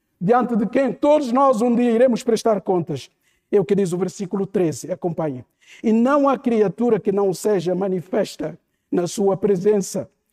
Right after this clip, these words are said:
Pelo contrário, todas as coisas estão descobertas e patentes aos olhos daquele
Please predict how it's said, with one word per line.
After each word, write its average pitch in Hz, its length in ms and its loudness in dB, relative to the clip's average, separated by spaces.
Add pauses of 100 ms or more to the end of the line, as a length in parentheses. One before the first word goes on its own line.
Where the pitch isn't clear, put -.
(160)
Pelo 226 180 -16
contrário, 233 760 2
todas 320 440 4
as 247 180 2
coisas 233 380 2
estão 247 360 0
descobertas 240 920 0 (320)
e 226 140 2
patentes 262 840 0
aos 208 340 0
olhos 247 320 2
daquele 240 600 2